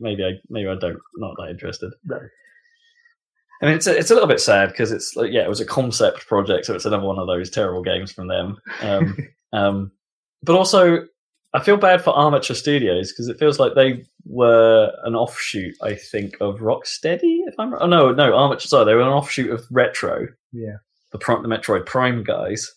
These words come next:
Speaker 1: and I think since they split, they've had a bit of a rough time of it. I don't really remember a game that they've made that's been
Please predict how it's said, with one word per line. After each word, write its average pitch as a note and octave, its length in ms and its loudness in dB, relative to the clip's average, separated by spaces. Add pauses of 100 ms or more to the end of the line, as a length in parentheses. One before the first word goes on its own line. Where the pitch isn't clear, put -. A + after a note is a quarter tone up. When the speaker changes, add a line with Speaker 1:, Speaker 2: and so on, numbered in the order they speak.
(640)
Speaker 1:
and A2+ 160 0
I G#2 60 2
think C3+ 200 -2
since - 260 -2
they A2+ 140 2
split, A#2+ 380 0
they've A#2 100 0
had E3 120 2
a D3 40 0
bit C3+ 100 2
of A#2+ 60 -6
a A#2+ 60 -6
rough C#3 200 4
time C3 280 2
of E2 100 -6
it. E2 120 -6
I A2+ 140 0
don't C3+ 160 -4 (160)
really B2 480 0
remember G#2+ 460 -2
a G2+ 100 -2
game G#2+ 280 0
that G2 120 -6
they've G2+ 240 -6
made G2 360 -6 (100)
that's - 340 -12
been G2 460 -6